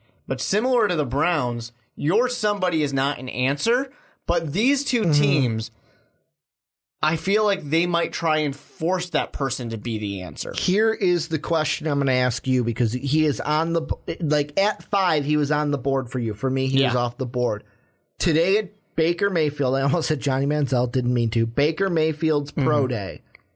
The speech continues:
Speaker 2: the Broncos had the most representatives there with seven, John Elway being one of them.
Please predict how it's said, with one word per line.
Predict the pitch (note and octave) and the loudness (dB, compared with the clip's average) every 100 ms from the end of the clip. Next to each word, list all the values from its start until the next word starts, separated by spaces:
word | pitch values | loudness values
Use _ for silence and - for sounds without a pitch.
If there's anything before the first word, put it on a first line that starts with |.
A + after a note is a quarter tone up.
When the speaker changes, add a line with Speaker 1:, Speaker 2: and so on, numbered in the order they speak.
| _ _ _ _ _ | _ _ _ _ _
Speaker 2:
the | C#3 D3 A#2+ B2+ - - | 0 0 0 -6 -6 0
Broncos | D3 D#3+ F#3+ F#3+ F#3 E3+ | 2 2 0 0 0 0
had | E3 | 0
the | D3 | 0
most | C3+ C#3 D#3+ F3 - | 0 2 2 0 -2
representatives | D#3 D3+ D#3 B2+ C#3 C#3 C3 A#2 | -2 0 -2 0 0 0 -2 0
there | A#2+ B2 | 2 2
with | A2+ A2 | 0 -2
seven, | - - B2+ A#2 G#2+ G#2 | -4 -2 0 0 -2 -2
John | B2+ C3+ | 0 0
Elway | C3 B2+ B2+ A#2+ | 0 0 0 0
being | B2 B2 A#2 A2+ | 0 -2 0 0
one | A2+ A2 | 0 -2
of | G#2 - | -4 -6
them. | F2 | -8